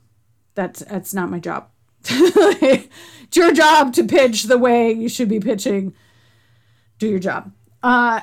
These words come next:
I have very strong feelings about P R people, <laughs> if you all haven't been around for a while. Uh, it's like sometimes they have very cringeworthy tactics that I'm like, "You didn't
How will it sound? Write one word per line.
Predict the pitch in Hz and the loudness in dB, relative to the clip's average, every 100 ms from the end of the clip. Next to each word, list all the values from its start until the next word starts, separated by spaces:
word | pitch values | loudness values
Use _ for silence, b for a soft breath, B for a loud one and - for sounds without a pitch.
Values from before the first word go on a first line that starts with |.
| - | 0
I | 311 | 2
have | 359 370 349 302 | 4 4 2 0
very | 262 247 233 277 | 0 2 2 -2
strong | - 240 240 240 | -2 0 0 -2
feelings | 233 208 208 202 208 214 | -4 -4 -4 -6 -6 -4
about | 196 196 196 | -4 -6 -8
P | 190 202 | -8 -8
R | 185 190 190 | -6 -8 -8
people, | 226 - - 202 208 220 262 | -10 -12 -14 -14 -14 -8 -4
<laughs> | 277 226 269 | -4 -6 -8
if | 233 196 | -6 -4
you | 233 247 | -4 -2
all | 269 | -2
haven't | 262 226 208 214 | -2 -4 -8 -10
been | 196 190 | -10 -10
around | 190 196 - 202 | -8 -10 -10 -12
for | 202 202 | -10 -10
a | 101 | -8
while. | 104 101 69 - 208 B B B 277 214 _ | -8 -8 -8 -14 -18 B B B -20 -20 _
Uh, | 254 254 240 | -2 -2 0
it's | 262 226 - | -2 -2 -2
like | 277 - | -2 -2
sometimes | 262 247 294 294 294 | -2 -2 0 -2 -2
they | 247 | -2
have | 262 190 | -4 -4
very | 202 202 185 | -4 -6 -6
cringeworthy | - - 180 202 208 196 190 190 214 214 220 - | -10 -10 -4 -4 -4 -6 -4 -4 -4 -4 -8 -8
tactics | 180 170 - 233 269 - - - | -8 -8 -6 -6 -6 -10 -20 -10
that | 208 220 | -4 -2
I'm | 208 208 | -2 -2
like, | 202 202 | -4 -4
"You | 220 | -6
didn't | 180 226 240 | -4 -4 -4